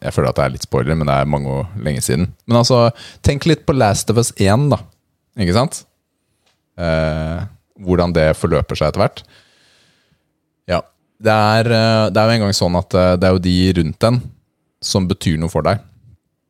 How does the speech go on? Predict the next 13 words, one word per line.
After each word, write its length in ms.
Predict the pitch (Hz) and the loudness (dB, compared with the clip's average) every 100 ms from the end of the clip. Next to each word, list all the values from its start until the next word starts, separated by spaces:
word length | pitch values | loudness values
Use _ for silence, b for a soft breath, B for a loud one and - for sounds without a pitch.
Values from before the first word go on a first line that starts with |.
| _ _ - _ | _ _ -20 _
Når 140 | 104 101 | 0 2
du, 240 | 92 95 101 - _ _ _ _ _ 104 | 2 2 0 -8 _ _ _ _ _ 0
det 60 | |
er 60 | 104 | 0
jo 60 | 98 | 0
ikke 280 | - 131 | -2 0
uten 240 | 101 82 90 | 0 -2 -4
grunn 320 | 90 113 113 104 _ _ - | 0 0 -2 -6 _ _ -2
at 580 | 87 - _ - - - _ | -2 -2 _ -14 -14 -16 _
en, 480 | 80 78 78 80 78 | 0 0 0 0 0
eh, 240 | 76 76 - | 0 -2 -2
stor 720 | - - - - 92 98 107 | -2 -2 -4 -2 0 2 2
ulykke, 640 | - 104 78 73 - 101 | 2 2 2 -2 -2 -2